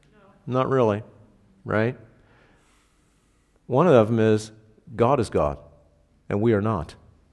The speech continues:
Speaker 1: Yeah.
Speaker 2: right? So who makes the rules? God does. God decides what's fair.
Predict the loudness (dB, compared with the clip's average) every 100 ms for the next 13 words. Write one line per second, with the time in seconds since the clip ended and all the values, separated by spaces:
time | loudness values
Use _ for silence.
0 | _ _ _ _ _ -6 -4 -4 -12 -20
1 | _ _ _ -12 -4 0 2 2 0 -4
2 | -4 -6 -12 -20 _ _ _ _ _ _
3 | _ _ -8 -6 -6 -8 -10 -20 _ _
4 | _ _ _ _ -2 0 0 0 -2 -2
5 | -6 -6 -6 -6